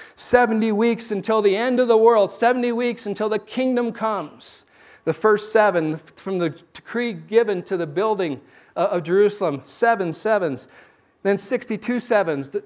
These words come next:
till the time of the Messiah. And he came in twenty-six A D. And then the last seven, we're waiting on that. There's a gap. There's a historical gap there. The church age, as it were.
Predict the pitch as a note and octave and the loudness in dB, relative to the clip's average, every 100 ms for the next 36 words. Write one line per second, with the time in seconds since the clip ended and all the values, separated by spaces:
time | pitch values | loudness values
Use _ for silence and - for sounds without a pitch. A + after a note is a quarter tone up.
0 | - - A3+ G#3 - A#3 A#3 G#3 F#3 F3+ | -6 0 0 0 -4 -2 -2 -2 -4 -6
1 | - A#3 A#3+ G#3 D3 D#3 D#3+ A3 A3+ F#3+ | -2 0 2 2 0 -2 -6 -6 -6 -6
2 | - A3 - G#3 G#3+ G3 F#3+ A3 F3+ - | -6 -6 -2 -4 0 0 0 -2 -6 -10
3 | - _ F#3 G#3 G3+ G#3+ A#3 A#3+ - B3 | -20 _ -4 0 4 4 4 2 -2 -2
4 | A#3+ G#3+ G3 F#3 A#3 B3+ B3 A3+ G#3+ A3 | 0 2 4 4 4 4 2 -2 -2 -2
5 | G#3 F#3+ F#3+ D#3+ G#3 A#3 A3+ G#3 F3+ F3 | 0 0 0 2 2 2 2 2 2 -2
6 | F3 - B3 A3 F#3+ A3+ A#3 A#3 A3+ F#3+ | -2 2 4 4 0 2 2 2 2 2
7 | F#3 - C4+ B3+ - B3 A#3 F#3 F#3+ G3+ | 0 0 -2 -2 0 2 2 0 0 0
8 | A3 G#3+ G3 | 2 2 0